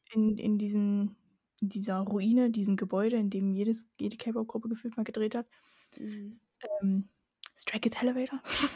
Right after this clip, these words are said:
Speaker 2: Ja. <laughs>
Speaker 1: Ähm,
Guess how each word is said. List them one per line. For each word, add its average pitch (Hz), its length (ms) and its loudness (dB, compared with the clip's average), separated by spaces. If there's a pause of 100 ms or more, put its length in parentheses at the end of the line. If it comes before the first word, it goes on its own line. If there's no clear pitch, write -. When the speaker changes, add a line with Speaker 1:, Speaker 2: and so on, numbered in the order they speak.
Speaker 2:
Ja. 285 220 2 (460)
<laughs> - 560 4 (460)
Speaker 1:
Ähm, 226 540 4